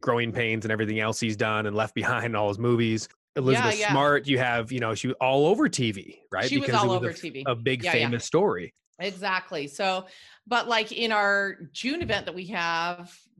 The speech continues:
Speaker 2: we'll see when this plays, but it is going to be J P Sears,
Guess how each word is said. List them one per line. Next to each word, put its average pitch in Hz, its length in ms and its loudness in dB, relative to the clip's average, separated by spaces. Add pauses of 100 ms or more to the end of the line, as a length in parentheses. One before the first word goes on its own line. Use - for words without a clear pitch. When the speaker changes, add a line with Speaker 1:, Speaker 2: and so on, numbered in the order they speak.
(140)
Speaker 2:
we'll 185 140 -8
see 208 180 -12
when 185 180 -6
this 175 180 -8
plays, 208 520 -2
but 170 240 0
it 226 240 -6
is 220 240 -4
going 190 360 -6
to - 120 -18
be 170 380 -8
J 170 200 -4
P 240 200 -6
Sears, 240 600 -6